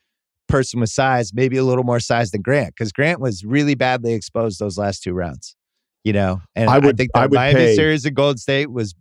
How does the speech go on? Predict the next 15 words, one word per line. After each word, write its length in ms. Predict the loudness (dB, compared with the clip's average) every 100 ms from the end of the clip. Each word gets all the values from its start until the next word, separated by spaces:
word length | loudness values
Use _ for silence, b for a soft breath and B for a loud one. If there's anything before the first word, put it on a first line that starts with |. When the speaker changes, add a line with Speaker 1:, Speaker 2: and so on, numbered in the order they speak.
| -12
Speaker 1:
was 200 | -8 -8
bad. 360 | -6 -6 -4 -8 _ _ _ _ 0
Speaker 2:
I 100 | 2
would 160 | 2
pay 240 | 2 2 2
money 580 | 2 2 2 0 -2 -10 _ _ _
to 100 | -10
see 220 | -6 -6
Grant 240 | -4 -6 -6
Williams 260 | -8 -8
and 80 | -12
Trae 220 | -10 -10
Young 160 | -10 -14
play 100 | -16
together. 1200 | -14 -16 -18 _ _ _ _ _ -20 -20 -6 -6